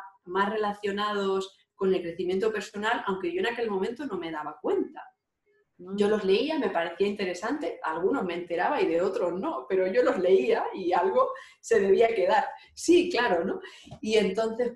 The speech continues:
Speaker 1: pues, ya con el tiempo, pues, llegaron a mi vida libros como Las nueve revelaciones, ¿no? Eh, Las voces del desierto, este tipo de, de libros que para mí han sido importantes, ¿no?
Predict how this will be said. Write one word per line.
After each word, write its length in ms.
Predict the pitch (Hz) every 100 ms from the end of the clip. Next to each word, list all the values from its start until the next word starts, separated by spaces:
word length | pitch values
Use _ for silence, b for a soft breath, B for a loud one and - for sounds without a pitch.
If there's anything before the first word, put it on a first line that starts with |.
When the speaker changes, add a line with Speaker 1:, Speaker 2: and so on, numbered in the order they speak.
| -
Speaker 1:
pues, 680 | 196 190 190 185 175 -
ya 180 | 180 175
con 160 | 196 190
el 140 | 185
tiempo, 420 | 190 196 196 196
pues, 140 | 190 185
llegaron 320 | 180 180 180
a 100 | 175
mi 120 | 170
vida 280 | 175 180 170
libros 360 | 175 180 175 180
como 200 | 170 170
Las 180 | 165 165
nueve 260 | 180 180 185
revelaciones, 1600 | 175 170 160 - - 185 220 226 196 196 196 202 202 196 - _ _
¿no? 360 | - 175 247 392 B B B -
Eh, 220 | 185 175
Las 180 | 170 170
voces 300 | 185 185 185
del 160 | 180 165
desierto, 1200 | 156 - 165 202 233 226 202 202 202 196 202 - _ _ _ -
este 280 | 190 - 196
tipo 260 | 196 185 190
de, 500 | 175 165 - - _
de 200 | 170 175
libros 300 | 180 196 233
que 80 | 233
para 300 | 185 160 156
mí 160 | 170 180
han 100 | 180
sido 540 | - 180 170 156 151 - _ _ _ _ _ _ _ _ -
importantes, 800 | 208 185 175 - 185 180 165 165
¿no? 220 | 226 381